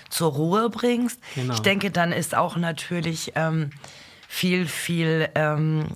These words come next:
Speaker 1: einfacher, auch, ja, Perspektiven zu überlegen und, ähm, Dinge zu entscheiden, ne?
Speaker 2: Ja.
Speaker 1: Ähm, so, jetzt sehe ich tatsächlich, wir haben ja nur noch etwas über eine Minute.
Speaker 2: Die Ausländerbehörde wollte noch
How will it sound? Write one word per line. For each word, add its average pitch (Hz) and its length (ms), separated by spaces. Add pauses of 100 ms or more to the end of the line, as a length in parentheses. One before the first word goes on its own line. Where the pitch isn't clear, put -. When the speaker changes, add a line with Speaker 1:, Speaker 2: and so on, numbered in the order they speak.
(160)
Speaker 1:
einfacher, 160 960 (400)
auch, 165 340 (360)
ja, 190 260
Perspektiven 196 800
zu - 180
überlegen 135 640
und, 151 500
ähm, 160 360 (580)
Dinge 190 340
zu - 240
entscheiden, 147 840
ne? 147 320
Speaker 2:
Ja. 117 160 (720)
Speaker 1:
Ähm, 185 220
so, 160 460
jetzt 147 240
sehe 185 180
ich 202 120
tatsächlich, 180 760
wir 165 140
haben 170 160
ja 160 100
nur 165 140
noch 170 180
etwas - 380
über 147 240
eine 151 260
Minute. 147 880 (240)
Speaker 2:
Die - 100
Ausländerbehörde 139 920
wollte 101 220 (240)
noch 101 100